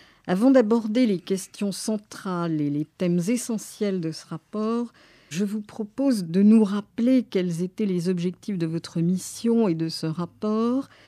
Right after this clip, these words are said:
et aussi peut-être de nous rappeler quels ont été les pays visités au Moyen-Orient, les principaux interlocuteurs rencontrés. J'aimerais aussi vous demander, bien sûr,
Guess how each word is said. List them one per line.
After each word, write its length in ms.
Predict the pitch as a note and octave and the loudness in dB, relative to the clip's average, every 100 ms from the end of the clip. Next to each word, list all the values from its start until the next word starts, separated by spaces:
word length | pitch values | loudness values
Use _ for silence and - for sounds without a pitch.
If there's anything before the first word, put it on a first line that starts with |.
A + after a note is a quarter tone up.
| _ | _
et 120 | F3 | 0
aussi 480 | G3+ G3+ - - B3+ | 2 2 -2 -4 -2
peut-être 500 | A#3 F#3+ F3+ A3 G3+ | -2 -6 -2 -2 -2
de 120 | F3 | 0
nous 180 | F3+ F#3+ | 2 4
rappeler 440 | E3+ F#3 - A3 A#3+ | 2 -4 -4 -2 0
quels 340 | F#3+ F3 E3+ | 0 0 0
ont 60 | F#3 | -2
été 360 | F#3 F3 G#3 | -4 -2 0
les 140 | F#3 D3+ | 0 -2
pays 540 | - F3+ F#3 G3 G3 | 0 0 4 4 4
visités 640 | D#3+ E3+ D#3+ E3 - - F3+ | 2 0 -2 -4 -6 -2 0
au 60 | |
Moyen-Orient, 880 | D#3 D#3 D3+ D#3+ D#3+ E3 F#3+ G#3 A3+ | 2 2 2 2 0 0 2 2 2
les 340 | A3 E3 D#3+ | 2 2 0
principaux 680 | D#3 - D#3 - E3+ - F3 | -2 -6 -8 -8 -10 -4 0
interlocuteurs 840 | D3+ - D#3 D#3+ - - - F3 D3+ | 0 -2 -8 -8 -12 -12 -6 -6 -4
rencontrés. 680 | D3+ - D3+ - - C3 - - - - _ _ | -6 -4 -8 -8 -12 -12 -14 -20 -20 -20 _ _
J'aimerais 380 | C#3+ F3+ F#3 G3+ | -4 0 2 2
aussi 360 | G3 - A#3 | 2 2 4
vous 160 | G3+ F3+ | 4 4
demander, 580 | D#3 D#3 D#3 D#3+ F#3 G3 | 2 2 2 2 2 2
bien 200 | D3+ D#3+ | 0 -2
sûr, 560 | - - F#3+ G#3 A3+ | -4 -6 -2 0 -2